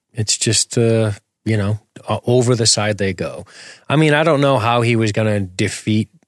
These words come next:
Gregor if he was. Part of me thought, I wonder if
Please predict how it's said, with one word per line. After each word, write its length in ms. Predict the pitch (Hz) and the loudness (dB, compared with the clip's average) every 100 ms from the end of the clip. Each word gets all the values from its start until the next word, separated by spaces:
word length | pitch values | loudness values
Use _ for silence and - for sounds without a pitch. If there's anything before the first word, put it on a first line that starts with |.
| _ - - | _ -20 -10
Gregor 520 | - 110 117 123 110 | -2 0 2 0 0
if 120 | 107 - | -4 -4
he 80 | |
was. 540 | 92 113 143 139 - - - - _ | -2 2 2 2 0 -2 -8 -20 _
Part 260 | - 127 131 | -4 0 0
of 80 | 123 | 0
me 120 | 120 | 0
thought, 300 | - 113 107 | 0 -2 0
I 120 | 107 | -2
wonder 440 | 107 117 117 107 98 | -2 0 0 -2 -2
if 340 | 101 101 | -2 -4